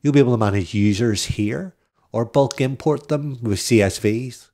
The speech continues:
Equally, you'll be able to organize and manage permissions based on group roles.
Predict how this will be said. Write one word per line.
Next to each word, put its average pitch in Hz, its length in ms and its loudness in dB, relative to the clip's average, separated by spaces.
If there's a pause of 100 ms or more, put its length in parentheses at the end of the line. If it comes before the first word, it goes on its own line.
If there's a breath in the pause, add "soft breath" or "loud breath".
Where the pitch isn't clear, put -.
(360)
Equally, 143 360 4
you'll 117 80 4
be 110 100 4
able 104 140 2
to - 160 -6
organize 117 500 2
and 101 140 0
manage 101 340 0
permissions 110 640 -2
based 98 280 -2
on 95 140 -6
group 92 320 -2
roles. 101 560 -10